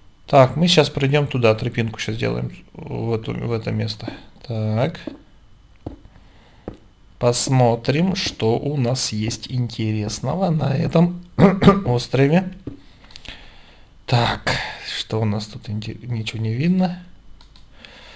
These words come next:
Так, почему ты не ставишься? Ух ты, коровка.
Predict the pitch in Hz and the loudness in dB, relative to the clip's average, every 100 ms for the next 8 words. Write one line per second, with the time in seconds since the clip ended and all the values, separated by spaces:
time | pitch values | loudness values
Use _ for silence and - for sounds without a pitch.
0 | - - - - 117 - 120 - 160 147 | -20 -20 -10 -2 -2 -2 -6 -2 -2 -2
1 | 139 - 104 98 - 135 - - - - | -4 -2 -4 -2 -6 -6 -12 -16 -16 -18
2 | - - - 104 120 135 139 135 - - | -20 -20 -20 -20 -20 -20 -20 -20 -20 -18
3 | - - - - - 127 - 123 104 - | -18 -20 -20 -20 -6 -4 0 -2 -2 -10
4 | - - - - 123 127 135 127 107 | -16 -20 -20 -4 0 2 0 -2 -10